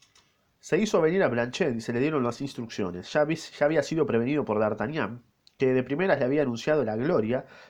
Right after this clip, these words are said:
luego el dinero y después el peligro, ¿no? "Llevaré la carta en la bocamanga de mi traje", dijo Planchet, "y la tragaré si me prenden". "Bueno, entonces no podrás hacer el encargo",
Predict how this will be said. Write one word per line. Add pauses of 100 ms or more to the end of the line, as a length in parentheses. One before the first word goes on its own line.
luego
el
dinero
y
después
el
peligro,
¿no? (1120)
"Llevaré
la
carta
en
la
bocamanga
de
mi
traje",
dijo
Planchet,
"y
la
tragaré
si
me
prenden". (800)
"Bueno,
entonces
no
podrás
hacer
el
encargo",